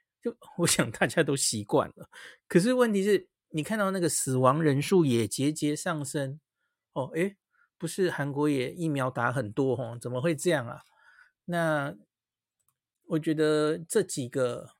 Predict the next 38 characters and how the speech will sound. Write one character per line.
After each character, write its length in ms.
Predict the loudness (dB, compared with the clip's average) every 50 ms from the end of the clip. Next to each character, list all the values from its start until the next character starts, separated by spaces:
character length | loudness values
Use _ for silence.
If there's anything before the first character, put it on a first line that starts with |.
| _ _ _
亚 200 | -8 -6 -6 -6
洲 260 | -4 -2 0 0 0
国 240 | -2 -2 -2 -2 -2
家 300 | -2 -2 -4 -4 -4 -4
吼， 200 | -6 -8 -12 -12 _ _ _ _ _ _ _ -20 -20 _ -8
记 140 | -4 -4 -4
不 80 | -2
记 100 | -2 0
得 140 | 2 2 2
我 60 | 2
们 360 | 2 0 0 0 -2 -2 -2
大 140 | 0 2 2
概 240 | 2 2 0 0 0
在 160 | 0 -2 0
二 160 | 2 2 2
月 140 | 4 4 4
有 120 | 2 0 -2
跟 160 | -2 -2 0
大 120 | 0 0
家 180 | 0 0 0 -2
提 300 | -2 -6 -10 -10 -6 -6
吼， 240 | -4 -6 -6 -6 -6
就 120 | -4 -4
是 80 | -4 -4
同 300 | -4 -2 -2 -2 0 0
样 300 | 0 0 0 0 -2 -2
都 100 | -2 -2
是 340 | -2 0 0 0 0 -4 -8 _ _ _ _
过 160 | -2 0 2
农 240 | 2 2 2 2 2
历 200 | 0 0 0 2
年 260 | 2 2 0 0 0
的 100 | 0 0
几 200 | -2 -2 -4 -6
个 120 | -4 -4 -4
国 220 | -2 -2 -2 -2
家 240 | 0 0 0 0 0
啊， 200 | -2 -2 -4 -8